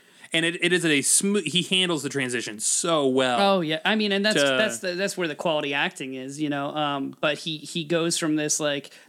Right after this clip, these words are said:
Speaker 2: the first interaction he has, Tony is, like, talking to him on, uh, via, like, um, like, a video call, and he's like, "So how'd we do, man? How'd we do, Tony? You know, blah, blah, blah, blah, blah. All right, well, I'll see you later," you know,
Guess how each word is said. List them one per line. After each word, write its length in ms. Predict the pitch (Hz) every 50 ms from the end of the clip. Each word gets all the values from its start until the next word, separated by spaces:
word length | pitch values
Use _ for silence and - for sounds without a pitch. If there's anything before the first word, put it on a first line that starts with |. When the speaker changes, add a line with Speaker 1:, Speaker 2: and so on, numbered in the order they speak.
| _
Speaker 2:
the 60 | -
first 300 | 170 - 208 214 220 -
interaction 460 | 202 196 185 180 170 165 - - 156 160
he 120 | 160 165
has, 420 | 170 170 175 175 170 156 151 147
Tony 560 | - - - 165 160 156 156 147 147 147 139 - _ _ _ _ _ _ _ _ _ -
is, 240 | 151 147 147 143
like, 260 | 147 147 135 127 - -
talking 440 | - - 160 156 151 - - 160
to 120 | 160 - 165
him 120 | 151 156
on, 240 | 156 151 147 147 -
uh, 360 | 147 151 143 139 135 131 127 -
via, 200 | - 151 147 147
like, 300 | 139 131 120 - - - _ _ _ _ _ _ _ _ -
um, 380 | 147 147 139 135 131 127 127
like, 160 | - 139 - 135
a 20 |
video 340 | 139 143 180 208 202 170 147
call, 340 | 139 - 151 143 135 127 127
and 80 | 131 147
he's 120 | 151 147
like, 160 | 151 147 - - - - - - -
"So 160 | - 269 359
how'd 240 | 466 330 330 359 370 403
we 100 | 427 403
do, 500 | 392 - - 494 523 539 539 539 480 392 311
man? 420 | 285 262 277 320 403 440 440 453 440
How'd 220 | 392 349 370 403
we 100 | 440 427 453 - - -
do, 80 | - 233
Tony? 340 | - 220 214 226 294 339 427 440 427 415
You 60 | 320 240
know, 160 | 233 254 277
blah, 240 | - 285 262 269 311
blah, 120 | 381 359 -
blah, 160 | 392 392 415
blah, 140 | 440 453 440 -
blah. 280 | 494 453 440 392 -
All 120 | 208 302 370
right, 220 | 381 381 381 370
well, 160 | 320 311 311
I'll 100 | 294 311
see 300 | 302 - - - 294 294
you 160 | 330 370 381
later," 340 | 392 403 403 381 294 277 277
you 140 | 285 285 262
know, 260 | 247 247 254 269 277